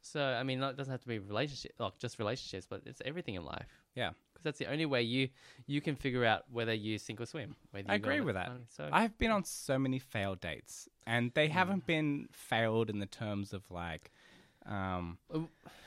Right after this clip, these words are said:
Speaker 2: like, I haven't gone on a date and we're, we're paddling on a boat, and then all of a sudden the, the, the boat, the oars have fallen off, and then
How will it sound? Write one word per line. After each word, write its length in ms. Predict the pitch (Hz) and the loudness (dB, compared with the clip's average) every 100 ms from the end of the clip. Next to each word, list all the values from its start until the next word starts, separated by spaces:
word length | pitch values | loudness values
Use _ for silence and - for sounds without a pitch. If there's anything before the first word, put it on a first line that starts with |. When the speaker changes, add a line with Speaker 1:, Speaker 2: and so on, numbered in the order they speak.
| - | 6
Speaker 2:
like, 120 | 180 196 | 8 10
I 100 | 185 | 10
haven't 280 | 220 214 170 | 10 10 10
gone 260 | 147 147 147 | 12 12 10
on 140 | 139 | 8
a 60 | 117 | 8
date 340 | 120 110 98 | 8 8 6
and 160 | 110 117 | 4 4
we're, 220 | 117 107 - | 6 4 2
we're 100 | 117 | 2
paddling 480 | - - 120 117 113 | 2 2 4 4 2
on 120 | 110 | 2
a 40 | |
boat, 540 | 98 101 98 95 - - | 2 4 6 4 0 0
and 140 | 107 | 2
then 100 | 101 | 2
all 100 | 98 | 2
of 40 | 98 | 0
a 80 | - | 0
sudden 340 | 104 104 101 | 2 2 2
the, 100 | 98 - - | -2 -8 -4
the, 100 | 104 - _ - | -4 -6 _ 0
the 100 | 113 | 0
boat, 400 | - 113 107 107 _ | 6 10 10 8 _
the 100 | - - | 2 10
oars 520 | 117 113 117 117 - | 12 12 12 12 6
have 260 | - 120 104 | 2 2 0
fallen 720 | - - 127 110 120 120 113 | -6 2 4 6 6 6 6
off, 480 | 107 107 117 - - | 8 10 8 4 4
and 240 | 113 107 | 8 10
then 360 | 110 107 107 117 | 12 12 10 4